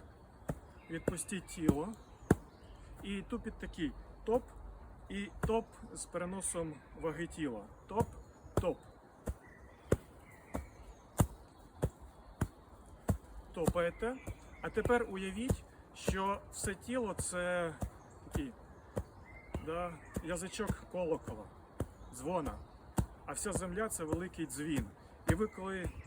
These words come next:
топаєте, б'єте стопою по землі, е, починає дзвеніти і вся земля, і починає дзвеніти, вібрувати ваша стопа. І цей дзвін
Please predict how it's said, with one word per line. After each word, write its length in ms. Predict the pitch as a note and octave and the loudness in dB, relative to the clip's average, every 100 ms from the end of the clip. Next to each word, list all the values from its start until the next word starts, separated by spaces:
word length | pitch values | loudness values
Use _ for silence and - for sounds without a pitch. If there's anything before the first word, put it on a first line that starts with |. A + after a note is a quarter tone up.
| - - - | -12 -14 0
топаєте, 600 | F3+ E3+ D#3+ D3+ - C3 A#2 - - D3 | 2 4 2 0 -2 0 2 2 -4 -10
б'єте 500 | C3+ C3 C3+ D#3+ B2+ A#2+ - - - - - - - - | -2 2 2 2 0 -4 -8 -6 -6 -8 -16 -16 -6 -4
стопою 500 | - D#3 F3 D#3+ D3 | -2 -4 2 2 4
по 120 | E3 | 4
землі, 440 | E3 E3+ F#3+ B3 | 4 2 0 0
е, 1080 | C#4 - - - - - - - - C#3+ C3+ F3 | 4 4 4 -14 -20 -18 -6 -6 -4 -8 -6 -2
починає 440 | E3+ F3+ G#3+ G3+ | 0 2 0 0
дзвеніти 600 | C#3+ D#3+ F#3 F3 - D3+ | -2 -2 0 -2 -2 -6
і 140 | D#3+ | -4
вся 240 | D3+ - E3+ | -2 0 0
земля, 500 | D#3 F#3 A3+ A#3+ C4 - - - - | -2 -2 2 2 0 -6 -18 -14 0
і 100 | - | 0
починає 560 | E3+ - F#3 G#3 G3 | 0 -8 -4 -2 0
дзвеніти, 840 | - C#3+ F3 G#3 A3 F#3+ F3+ E3 D3 - - - - - - D3 | 0 0 -2 0 0 0 -2 -4 -8 -12 -6 -4 -4 -6 -8 -4
вібрувати 880 | E3+ E3+ E3+ F#3 G3+ - F3 E3 - - - - - - - - - - - - - - - - - - | -2 0 0 2 0 -2 0 0 -2 -14 -18 2 2 2 -16 -18 -8 -6 -6 -12 -16 -16 -2 -2 -2 -6
ваша 240 | E3 E3 F3 | -6 -4 2
стопа. 440 | - E3+ E3 B2+ - - - - - - - | 2 4 2 2 -2 2 2 2 -6 -8 -8
І 80 | E3+ | -2
цей 300 | - A3 G3+ | 4 4 4
дзвін 440 | D3+ G#3+ C4+ D4 | 0 4 4 4